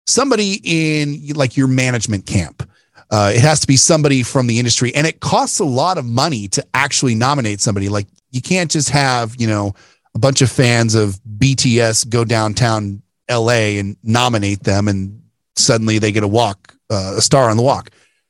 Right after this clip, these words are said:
It doesn't work that way. It's actually a, a very arduous process to get a star.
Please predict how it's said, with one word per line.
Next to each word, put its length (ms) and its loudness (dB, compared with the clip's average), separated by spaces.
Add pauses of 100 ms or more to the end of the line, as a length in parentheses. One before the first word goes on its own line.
(200)
It 120 2
doesn't 220 4
work 160 2
that 160 2
way. 200 -2
It's 140 -2
actually 400 0
a, 220 0
a 140 -4
very 320 -2 (680)
arduous 640 0 (160)
process 760 -2
to 440 0
get 220 0
a 40 -2
star. 480 -2